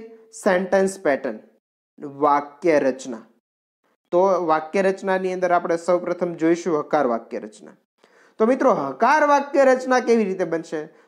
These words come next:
તો સૌપ્રથમ તમારે મૂકવાનું છે કર્તા, પછી તમારે મૂકવાનું છે ક્રિયાપદનું મૂળરૂપ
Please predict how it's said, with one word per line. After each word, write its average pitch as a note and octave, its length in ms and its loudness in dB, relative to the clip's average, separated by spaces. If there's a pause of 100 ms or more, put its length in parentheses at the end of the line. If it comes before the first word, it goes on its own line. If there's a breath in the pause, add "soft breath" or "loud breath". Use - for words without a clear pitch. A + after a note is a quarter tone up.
(120 soft breath)
તો F#3 120 4
સૌપ્રથમ G#3 600 2
તમારે F#3 380 0
મૂકવાનું E3 520 -2
છે D3 160 -4
કર્તા, C#3 580 -2 (800)
પછી E3+ 300 2
તમારે F3 440 0
મૂકવાનું C#3+ 480 -6
છે C3 180 -10
ક્રિયાપદનું C3 880 -4
મૂળરૂપ F3 440 0